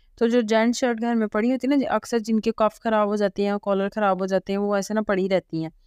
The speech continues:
तो फिर आप उन, उन शर्ट्स को भी ना यूटिलाइज कर सकते हैं छोटी बच्चियों के इस तरह बनाकर।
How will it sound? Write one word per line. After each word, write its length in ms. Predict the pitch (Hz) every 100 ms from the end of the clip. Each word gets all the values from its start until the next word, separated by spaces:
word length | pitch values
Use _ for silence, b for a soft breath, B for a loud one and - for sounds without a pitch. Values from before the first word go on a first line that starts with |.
| _ _ _ -
तो 80 |
फिर 200 | 208 233
आप 100 | 226
उन, 760 | 214 220 208 220 226 233 233 208 -
उन 140 | 226
शर्ट्स 280 | 233 233 214
को 100 | -
भी 100 | 214
ना 180 | 240 247
यूटिलाइज 480 | 233 214 202 190 175
कर 140 | 202
सकते 300 | 190 180 -
हैं 40 | 208
छोटी 260 | 208 185
बच्चियों 340 | 180 175 180 175
के 60 |
इस 120 | 170
तरह 100 | 170
बनाकर। 500 | 165 160 156 160 156